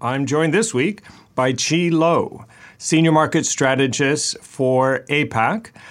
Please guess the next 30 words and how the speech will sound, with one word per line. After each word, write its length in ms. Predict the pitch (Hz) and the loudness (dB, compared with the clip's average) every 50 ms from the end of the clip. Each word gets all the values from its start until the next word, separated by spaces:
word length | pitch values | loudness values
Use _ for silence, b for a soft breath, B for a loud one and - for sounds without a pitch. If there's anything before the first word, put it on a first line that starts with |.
| B B B B B _ - | B B B B B _ -8
to 160 | - - 139 | -6 -4 -4
talk 320 | 117 - 143 131 123 - | -2 0 0 0 0 0
about 720 | 147 131 113 117 120 117 120 127 147 165 165 165 - - - | -2 -2 0 0 2 2 4 4 2 2 0 -4 -8 -10 -4
what's 220 | 117 123 135 - - | -2 -2 -2 0 0
happening 640 | 131 135 135 131 - 151 147 151 151 151 156 151 - - | -2 -2 -2 -2 -2 -2 0 2 2 2 0 -2 -2 -2
in 180 | 156 160 160 147 | 0 0 0 0
China. 440 | - - 151 156 165 175 170 139 | 0 -2 0 0 0 0 0 0
And 340 | 113 113 113 117 117 117 123 | 0 0 0 -2 -2 -2 -2
there, 180 | 127 135 143 - | -2 -2 -2 -4
frankly, 440 | - - 127 123 123 123 160 151 151 | -6 -6 -6 -6 -4 -4 -2 -2 0
are 220 | 143 139 151 151 - - _ _ - | 0 0 -2 -4 -6 -10 _ _ -6
quite 220 | - 151 151 151 | -2 -2 0 0
a 60 | 156 | 0
few 140 | 151 - 180 | 0 0 0
<laughs> 20 | 139 | 0
things 480 | - - - - 175 160 160 160 139 | 0 -6 -4 -2 0 2 2 2 0
that 140 | 147 160 156 | 0 2 2
are 100 | 156 143 | 2 2
happening, 340 | 139 160 - - 185 165 160 | 2 0 0 0 -2 0 0
a 80 | 147 | 0
lot 300 | 127 127 135 143 156 151 | 0 2 2 0 0 0
that 120 | - 160 139 | -2 -4 -4
we 140 | 135 147 147 | -4 -4 -4
can 160 | - 160 151 - | -4 -6 -6 -4
talk 240 | 151 147 139 - | -4 -4 -4 -4
about. 320 | 160 151 151 151 160 - B B B B B B B B - | -4 -2 -2 -2 -2 -4 B B B B B B B B -6
Perhaps 480 | - 143 131 143 151 147 143 127 - - | -2 0 0 2 2 0 -2 -4 -6 -8
I 320 | - - 135 135 139 139 | -4 0 0 2 2 0
can 480 | 131 - - 135 135 131 135 139 135 135 | -2 -2 -4 -2 -2 0 -2 -2 0 0
list 420 | 151 160 160 - - - - - | 0 0 0 -2 -6 -8 -12 -14